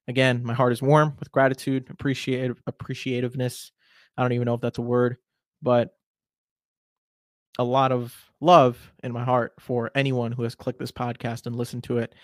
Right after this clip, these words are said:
And I'm excited to keep on building from here on out and see where this goes.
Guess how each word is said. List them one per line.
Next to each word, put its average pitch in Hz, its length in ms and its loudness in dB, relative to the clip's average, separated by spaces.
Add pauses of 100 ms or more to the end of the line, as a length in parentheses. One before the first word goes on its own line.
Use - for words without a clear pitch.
(320)
And 117 100 -4
I'm 113 60 -4
excited 117 320 -2
to 127 60 -16
keep - 200 -8
on 120 140 -6
building 117 440 -4 (200)
from 120 140 -10
here 120 160 -2
on 113 140 -2
out 117 260 -4
and 120 240 -8 (280)
see 120 140 -6
where 123 100 -6
this 120 120 -6
goes. - 320 -8